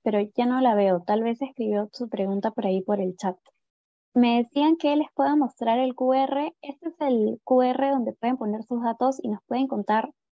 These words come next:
eh, sobre cómo les interesaría formar parte de nuestra organización. Y, eh, este es el Q R sobre, eh, el programa de voluntariado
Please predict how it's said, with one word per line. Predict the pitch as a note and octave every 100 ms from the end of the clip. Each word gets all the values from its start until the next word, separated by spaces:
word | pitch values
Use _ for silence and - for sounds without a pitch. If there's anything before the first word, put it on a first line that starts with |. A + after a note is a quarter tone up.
| _
eh, | - G#3+ G3+ G#3
sobre | A3 G#3 G#3 _ _
cómo | - C4 C#4+
les | C#4+ C4+
interesaría | A3 G#3 G3+ G#3 G#3 C4
formar | D4 B3 G#3+ G#3
parte | - - A#3+
de | A#3+
nuestra | A#3 A3+ G#3+
organización. | G3+ F#3+ G3 G3+ G3+ - A#3+ E4 _ _ _ _ _
Y, | - C4+ D#4 D#4+
eh, | - G#3 G3+ G#3 -
este | B3 B3 _ _ C4+ E4 _ _ _ -
es | B3+ A#3+ -
el | B3 A#3+
Q | - A#3+
R | A#3+ A#3+ B3 B3+ C#4 F#4+ -
sobre, | A3+ A#3 B3 B3+ C#4
eh, | A3+ G#3 G#3
el |
programa | G3 G3+ G3+ G#3+ A#3
de | A#3+
voluntariado | A#3+ G#3+ G#3 G3 G3+ A3+ G3